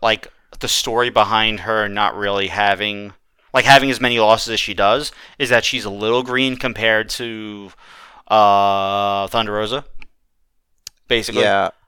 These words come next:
Speaker 1: I mean, uh, I don't know how much experience Chris Statlander has exactly. I know she obviously had experience before A E W. I just don't know how much.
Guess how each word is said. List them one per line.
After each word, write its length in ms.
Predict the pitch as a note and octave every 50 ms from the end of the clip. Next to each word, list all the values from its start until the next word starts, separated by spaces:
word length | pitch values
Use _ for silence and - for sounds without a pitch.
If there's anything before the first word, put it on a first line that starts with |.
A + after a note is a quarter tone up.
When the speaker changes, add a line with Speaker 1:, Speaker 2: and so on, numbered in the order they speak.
| _ _ _ -
Speaker 1:
I 240 | - G#2+ G#2+ G#2 G#2
mean, 320 | G#2 G2+ G2+ G2+ F#2+ - _ _ _ _ _ _ -
uh, 240 | F#2 F#2+ F#2+ F2+ - - -
I 120 | C3+ E3
don't 80 | G3 G#3+
know 120 | A#3+ A#3
how 220 | G3 - F#3 F#3 F3+
much 240 | F3 E3+ D#3 - D#3
experience 420 | C#3 - - D3 C#3 C3+ C3 A#2+
Chris 220 | - - C#3 A#2 -
Statlander 440 | - A2 A2 G2 G#2+ G2+ G2 G2 F2+
has 360 | E2+ F2+ F#2+ F#2 F2+ F2 F2+
exactly. 560 | F#2 - G2+ G2+ G#2 G2 - B2 A#2+ A#2+ - - - - - -
I 80 | A2 A#2+
know 140 | C3 C#3 C3+
she 420 | - - D#3 D3 C#3+ C#3 C3+ -
obviously 460 | - G#2+ A2+ A2 A2 G#2 - A2 G2+
had 180 | F2+ F#2+ F#2+ G2
experience 320 | F#2 - - G#2 G2+ F#2+ -
before 340 | - - - B2 A#2 A2+
A 60 | - G2
E 180 | B2 B2+ C3
W. 360 | B2 B2+ B2 A#2+ B2+ C3 C3+ -
I 120 | - G#2+
just 120 | G2 - -
don't 120 | A2 G2+
know 60 | F#2+
how 180 | E2 F#2 F#2 F2+
much. 500 | F2+ F2+ F#2 F#2+ - - - - -